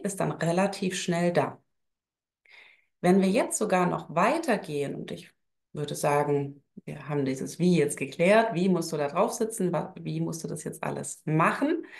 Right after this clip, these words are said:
dann kommt relativ schnell, „Ja, und wann muss ich das machen?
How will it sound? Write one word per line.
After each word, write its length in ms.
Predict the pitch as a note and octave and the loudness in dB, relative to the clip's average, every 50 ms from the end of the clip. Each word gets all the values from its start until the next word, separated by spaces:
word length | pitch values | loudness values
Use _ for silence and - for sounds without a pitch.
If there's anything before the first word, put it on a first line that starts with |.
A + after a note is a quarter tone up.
| - - - - - - - _ _ _ _ _ | -16 -14 -16 -16 -18 -20 -20 _ _ _ _ _
dann 260 | F3+ F3+ A3 D4+ - | 2 2 2 0 0
kommt 280 | - A#3 G3+ G#3 G3+ F3 | 2 2 2 2 2 2
relativ 460 | F3 F3 F3+ F3 F3+ - - F#3 F#3 | 2 4 4 2 0 -2 -6 -6 -4
schnell, 240 | - F#3+ F3+ F3+ F3+ E3+ | -2 0 0 2 2 2
„Ja, 180 | E3 D#3+ - | 2 0 0
und 200 | D#3+ D#3+ D#3+ - - | -2 -6 -8 -8 -12
wann 300 | - D3+ C3+ B2+ C3 D3 | -8 -6 -6 -4 -2 -2
muss 140 | F3 G3 - | -2 0 -2
ich 140 | A#3+ A#3 - | -2 -2 -4
das 180 | B3 A#3+ - | -6 -4 -2
machen? 260 | A#3+ A#3+ A3+ A#3+ F4 | -4 -4 -2 -4 -6